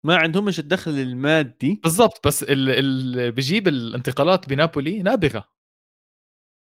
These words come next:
Speaker 2: هلا هم دفعوا ثمانين بأوسيمهن، دفعوا لفوقهم وتحتهم، بس واضح إنها صفقة للمستقبل منيحة اللاعب،
Speaker 1: مم.
Speaker 2: يعني. كفارا مين؟ ما حد، يعني، جابوه من، آه، جورجيا.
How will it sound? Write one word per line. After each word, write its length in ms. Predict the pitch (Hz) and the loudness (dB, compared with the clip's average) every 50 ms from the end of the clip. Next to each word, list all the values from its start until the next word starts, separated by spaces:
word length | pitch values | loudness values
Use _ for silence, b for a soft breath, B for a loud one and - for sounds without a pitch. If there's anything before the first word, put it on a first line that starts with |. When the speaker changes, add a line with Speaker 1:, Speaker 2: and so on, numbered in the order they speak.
| _ _ _ _ _ - | _ _ _ _ _ -2
Speaker 2:
هلا 180 | - 135 139 - | 2 2 4 6
هم 100 | 190 208 | 6 6
دفعوا 380 | 196 208 - - 240 190 147 | 6 4 6 6 6 6 6
ثمانين 380 | 135 151 135 139 151 175 185 147 | 4 2 0 0 0 0 0 2
بأوسيمهن، 500 | 127 233 131 - 175 156 135 120 117 113 | 0 0 0 0 -2 -2 -2 -2 -2 0
دفعوا 240 | 127 151 - 147 127 | 0 2 4 4 2
لفوقهم 320 | 131 - 143 135 131 127 | 4 2 2 2 2 -2
وتحتهم، 400 | 123 117 - 147 127 - - 123 | -4 -4 -6 -6 -6 -6 -6 -4
بس 160 | 120 131 - | -4 -4 -2
واضح 280 | 196 214 220 226 208 190 | -2 -2 0 0 -2 -2
إنها 260 | 180 180 170 156 151 - _ _ _ | -2 0 0 0 0 -2 _ _ _
صفقة 380 | - - 226 - - - 180 170 | -2 -2 -2 0 0 0 0 2
للمستقبل 640 | 196 202 208 208 190 - - 214 - - 165 156 156 | 2 0 -2 -2 -2 -2 -4 -4 0 0 0 0 2
منيحة 280 | 170 202 226 - - | 0 0 -2 -2 -2
اللاعب، 320 | 147 143 156 156 143 123 104 | -2 0 0 0 0 0 -2
Speaker 1:
مم. 60 | 107 | -4
Speaker 2:
يعني. 220 | 101 98 - - _ _ _ _ _ _ _ - - | -6 -6 -8 -12 _ _ _ _ _ _ _ -10 0
كفارا 240 | 127 165 208 220 | 2 4 6 6
مين؟ 280 | 180 175 214 269 247 156 | 6 4 2 0 -2 -2
ما 140 | 127 135 165 | 0 0 -2
حد، 220 | 180 - 185 143 | -2 -4 -8 -8
يعني، 180 | - - 107 117 | -6 -6 -4 -2
جابوه 320 | 117 131 131 127 180 208 | 2 2 4 4 4 4
من، 300 | 190 170 147 135 131 127 | 4 2 0 -4 -6 -6
آه، 260 | 120 117 117 110 107 | -6 -6 -8 -8 -8
جورجيا. 460 | 107 101 120 170 190 160 123 120 107 | -6 0 4 4 4 4 2 -4 -8